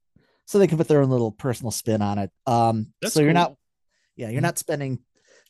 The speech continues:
Speaker 1: gobs of time doing character creation, but there's still some little, uh, some little personal touches they can add to it.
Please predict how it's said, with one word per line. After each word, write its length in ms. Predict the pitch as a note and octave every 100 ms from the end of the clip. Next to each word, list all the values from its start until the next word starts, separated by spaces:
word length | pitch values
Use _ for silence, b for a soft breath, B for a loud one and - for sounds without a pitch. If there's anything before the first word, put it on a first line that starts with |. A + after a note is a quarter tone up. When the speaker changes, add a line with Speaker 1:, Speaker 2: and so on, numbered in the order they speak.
| b b _ _ _ _ _ _ _ _ _
Speaker 1:
gobs 300 | D3 C#3 B2
of 80 | B2
time 340 | C#3+ C3 B2+
doing 200 | B2 A#2+ G#2+
character 260 | D3+ C3+
creation, 280 | D3+ C3 D#3+
but 120 | D3+
there's 160 | G#3 D3
still 220 | F#3+ D#3+
some 280 | - D3 C3
little, 320 | A#2 G#2+ G#2+ _ _ _ _ -
uh, 220 | A#1+ - A2 _ _ _ _ _ _ _ _ _ _ _ _ _ _ _ -
some 180 | G#3+
little 180 | F3+ D3
personal 380 | - B2+ - G#2+
touches 500 | - A2 G2+ - G2
they 140 | G#2+ G2
can 160 | G2
add 160 | F2+ F2+
to 120 | F2+
it. 140 | B1